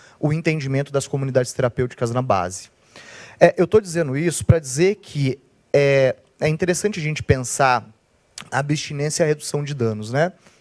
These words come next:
E isso que você disse, Léo, tem, é, faz completo sentido de que cada um é um. E aí é o que dá certo pra um, não dá pra outro. Mas é importante dizer que adotar a perspectiva de redução de danos significa tra-, poder trabalhar com abstinência.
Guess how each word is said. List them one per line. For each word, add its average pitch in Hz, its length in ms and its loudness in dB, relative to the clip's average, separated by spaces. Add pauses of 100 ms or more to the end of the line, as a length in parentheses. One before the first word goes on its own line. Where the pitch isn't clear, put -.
E 135 120 -4
isso - 180 -4
que - 80 -8
você 131 140 0
disse, 151 360 -4
Léo, 113 200 2
tem, 123 420 -2 (380)
é, 123 120 2
faz 135 300 0
completo 135 420 0
sentido 160 520 -8
de 170 100 -10
que - 160 -18
cada 165 320 4
um 156 400 -4 (340)
é 170 140 6
um. 135 300 -4 (120)
E 143 200 2
aí 139 560 0
é 131 160 4
o 135 60 0
que - 100 -14
dá 135 120 2
certo - 320 -2
pra 139 160 2
um, 147 100 -2
não 156 80 -6
dá 156 60 2
pra 165 160 0
outro. 110 400 -4 (320)
Mas 156 200 2
é - 20 2
importante 202 500 0
dizer 135 480 -2
que - 160 -2
adotar 151 500 2
a 220 60 2
perspectiva 180 800 -2
de 143 80 -10
redução 143 460 -4
de 117 100 -8
danos 139 560 -2 (240)
significa 175 720 -2
tra-, 185 160 4
poder 175 420 2
trabalhar 175 380 2
com 160 80 -2
abstinência. 113 680 -6